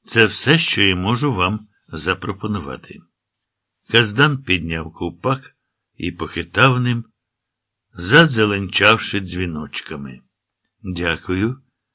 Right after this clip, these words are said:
і веселого вам Різдва». Після шпиталю Трюсо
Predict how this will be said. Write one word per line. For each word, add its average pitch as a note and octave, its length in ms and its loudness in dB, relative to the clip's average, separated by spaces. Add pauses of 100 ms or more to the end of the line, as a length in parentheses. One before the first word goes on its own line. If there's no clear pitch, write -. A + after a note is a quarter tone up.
(100)
і A#2 440 2
веселого G2+ 800 2
вам F2+ 400 -2 (180)
Різдва». F#2+ 800 -2 (840)
Після C3 380 0
шпиталю A#2 680 2 (580)
Трюсо G#2+ 520 0